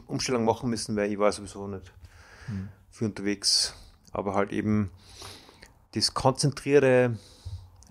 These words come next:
Speaker 1: losgehe in, in eine Bar und da mal richtig schön saufen, was, was wirklich auch, auch interessant ist. Also quasi mit zu zweit oder zu dritt oder zu viert.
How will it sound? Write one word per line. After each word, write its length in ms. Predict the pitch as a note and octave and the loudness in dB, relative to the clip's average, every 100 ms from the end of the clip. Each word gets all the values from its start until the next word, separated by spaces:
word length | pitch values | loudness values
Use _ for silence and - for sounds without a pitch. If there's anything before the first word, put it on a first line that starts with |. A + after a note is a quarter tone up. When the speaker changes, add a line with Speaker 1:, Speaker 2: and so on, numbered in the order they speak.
| - - - - | -20 -20 -20 -2
Speaker 1:
losgehe 840 | B2 C3+ C#3+ - - A2+ A2+ B2 A#2 | 4 6 4 0 0 6 6 4 0
in, 200 | B2+ C3 | -2 0
in 180 | C3+ | 0
eine 80 | B2 | 0
Bar 640 | - F#2 B2 D3 D3+ - _ _ | 2 4 6 6 4 -6 _ _
und 160 | - A2+ | -4 2
da 180 | A2+ A2 | 6 6
mal 160 | A2+ | 4
richtig 300 | A2+ A#2 B2+ | 0 -2 -4
schön 160 | - A2+ | 0 2
saufen, 480 | - G#3+ - C#3 B2+ | 4 2 2 -2 0
was, 380 | A2 - - - _ - _ - - - _ - | 0 -2 -12 -20 _ -20 _ -20 -20 -20 _ -6
was 120 | A2+ | -4
wirklich 300 | B2 A#2 A2 | -2 -4 0
auch, 460 | G#2+ A2 A2 G#2+ | 2 2 2 -2
auch 240 | G#2+ G#2 G#2 | -4 -4 -2
interessant 540 | A2+ - - A2+ B2+ | -6 -6 -2 -2 -2
ist. 240 | D3 - - _ _ _ _ _ _ _ - _ _ _ _ | -4 -4 -8 _ _ _ _ _ _ _ -20 _ _ _ _
Also 180 | - G2+ | -12 0
quasi 320 | G#2 G2+ G#2+ | 2 2 2
mit 260 | G#2 G2 - - _ _ | 2 0 -6 -20 _ _
zu 100 | - | -16
zweit 380 | - G#2+ C3 - | 0 6 6 4
oder 100 | A2+ | -6
zu 120 | - | -6
dritt 340 | - C3+ G3 - - - _ _ _ - | 2 2 2 -12 -16 -20 _ _ _ -18
oder 140 | - - | -10 -10
zu 100 | - | -4
viert. 380 | - B2 - | 0 0 -2